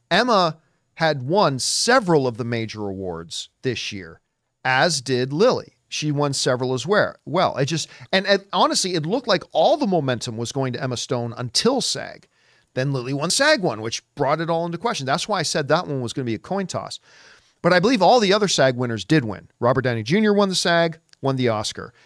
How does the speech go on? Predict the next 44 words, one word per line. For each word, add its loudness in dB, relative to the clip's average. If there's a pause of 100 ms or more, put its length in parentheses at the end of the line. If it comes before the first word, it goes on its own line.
(140)
Divine 0
won -6
the -10
sag, -2 (160)
won -2
the -2
Oscar. -8 (180)
Cillian -4
Murphy -2
won -8
the -8
sag, -2 (120)
won -4
the -4
Oscar. -10 (440)
Um, 2
but -2
yeah, 4
it, -4
it, -2 (140)
we 2
all 4
knew 0
that -4
the -4
Best 0
Actress -4
one -2
was -4
the -6
one 0
category 0
this -4
year -2
that 0
was -2
truly -2
a 0
coin -6
flip. -10 (880)
And, 2
um, 4
yeah, 4
I, 2